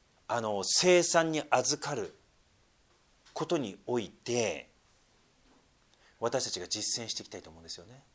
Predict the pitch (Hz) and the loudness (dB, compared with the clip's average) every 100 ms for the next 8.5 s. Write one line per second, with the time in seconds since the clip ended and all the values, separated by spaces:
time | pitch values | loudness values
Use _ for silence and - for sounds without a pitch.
0 | _ _ _ _ _ _ - - 131 104 | _ _ _ _ _ _ -14 -6 -4 -6
1 | - _ _ _ _ _ - - - 214 | -10 _ _ _ _ _ -2 2 2 2
2 | 202 165 117 104 120 120 131 107 92 - | 0 -2 -4 -4 -4 -4 -6 -8 -10 -10
3 | 98 110 78 - _ - - - 123 135 | -6 -6 -8 -12 _ -20 -18 -8 -4 0
4 | 131 139 127 127 117 - 104 101 - 92 | 0 -2 -6 -10 -10 -6 -4 -4 -6 -8
5 | 78 - - - - 117 127 120 107 95 | -8 -14 -20 -20 -18 -8 -6 -4 -4 -6
6 | 90 - 123 82 - _ - - _ _ | -4 -4 -4 -6 -12 _ -20 -20 _ _
7 | 131 127 139 - - 135 92 - 104 85 | -4 -2 0 0 -2 -4 -8 -12 -18 -18
8 | - - - - - | -20 -20 -20 -18 -20